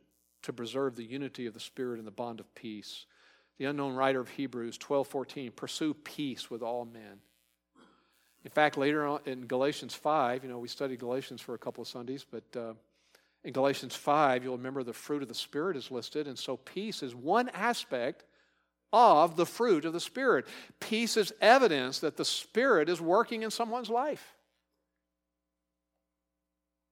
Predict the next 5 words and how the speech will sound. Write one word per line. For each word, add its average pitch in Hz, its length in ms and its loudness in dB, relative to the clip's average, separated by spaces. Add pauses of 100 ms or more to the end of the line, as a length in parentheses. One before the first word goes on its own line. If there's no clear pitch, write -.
(320)
So - 240 -10
evidently, 180 640 2
Paul 180 560 -2
was 123 160 -8
aware 156 640 -4